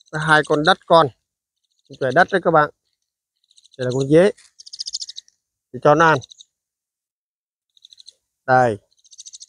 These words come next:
Đấy, dòng trời đất là ra là rất, rất cái nhịp,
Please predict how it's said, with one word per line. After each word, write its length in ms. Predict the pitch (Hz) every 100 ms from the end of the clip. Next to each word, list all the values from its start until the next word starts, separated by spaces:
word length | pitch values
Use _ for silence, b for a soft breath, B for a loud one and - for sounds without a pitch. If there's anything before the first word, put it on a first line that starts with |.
| - - _ _ _ _ _ _ _ _ _ _ _ _ _ _
Đấy, 400 | 107 123 151 170 _ _
dòng 260 | 135 147 139
trời 120 | 131 135
đất 220 | 185 -
là 140 | 135
ra 200 | 139 156
là 120 | 143
rất, 200 | 139 139 165
rất 80 | 185 185
cái 80 |
nhịp, 140 | 165